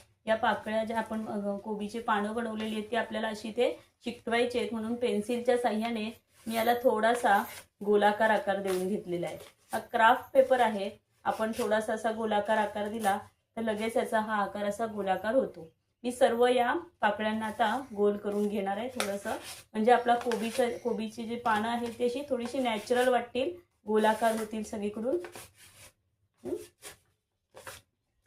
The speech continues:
जास्त नाही, पेन्सिलच्या साह्याने आपण ही अशी गोलाकार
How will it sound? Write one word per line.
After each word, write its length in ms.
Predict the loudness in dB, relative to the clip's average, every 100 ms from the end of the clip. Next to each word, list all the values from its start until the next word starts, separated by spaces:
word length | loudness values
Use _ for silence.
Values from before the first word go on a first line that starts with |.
| _ _ _ _ -6
जास्त 280 | -6 -4 -2
नाही, 160 | -2
पेन्सिलच्या 640 | 0 0 0 -2 0 0 2
साह्याने 400 | 0 -2 -2 -4
आपण 300 | -4 -4 -2
ही 160 | -2 -4 -10 -14
अशी 420 | -10 -6 -6 -8 _ _ _ -4
गोलाकार 480 | 0 2 2 0